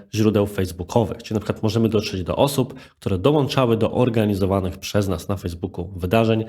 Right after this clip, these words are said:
nawet rok wcześniej. I pytanie, które jest pytaniem numer dwa w kontekście remarketingu, które chciałbym, żebyś sobie zadawał bądź zadawała, brzmi:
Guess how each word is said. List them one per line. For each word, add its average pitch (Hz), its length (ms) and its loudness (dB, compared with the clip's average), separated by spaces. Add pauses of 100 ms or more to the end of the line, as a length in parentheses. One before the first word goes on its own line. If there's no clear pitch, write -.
(340)
nawet 131 560 0
rok 87 280 -6 (480)
wcześniej. - 360 0 (760)
I 156 60 4
pytanie, 151 640 0
które 131 480 2
jest 123 240 0
pytaniem 110 400 0
numer 98 320 2
dwa 107 500 2
w - 80 -20
kontekście 95 400 -6
remarketingu, 95 600 -2
które 90 200 -2
chciałbym, 127 540 0
żebyś 95 300 -4
sobie 101 220 -2
zadawał 92 380 2
bądź 92 160 -4
zadawała, 98 440 0
brzmi: 104 380 0